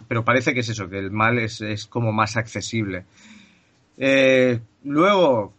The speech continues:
mm, sí que quizás, pues, también el, la, lo que es el, eh, el mal en general, pues, eh, puede tener algo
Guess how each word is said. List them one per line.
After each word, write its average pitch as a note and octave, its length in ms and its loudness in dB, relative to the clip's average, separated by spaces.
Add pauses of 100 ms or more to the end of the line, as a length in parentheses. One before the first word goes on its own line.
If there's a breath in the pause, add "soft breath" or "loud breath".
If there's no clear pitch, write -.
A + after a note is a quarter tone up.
mm, C3 640 -6
sí D3 300 -4
que E3 400 0
quizás, C#3 520 -2
pues, B2 220 -8
también B2 560 -2
el, A2 640 -4 (160)
la, A2 220 0
lo A2+ 180 -2
que A2+ 60 -4
es A2 100 -4
el, A2+ 500 -2 (340)
eh, G#2 540 -4
el G#2 240 -4
mal A2 320 2
en G#2+ 100 0
general, G2+ 480 0
pues, F#2+ 260 -8
eh, F#2 280 -8
puede G2+ 200 -8
tener G2+ 280 -2
algo G2 540 -2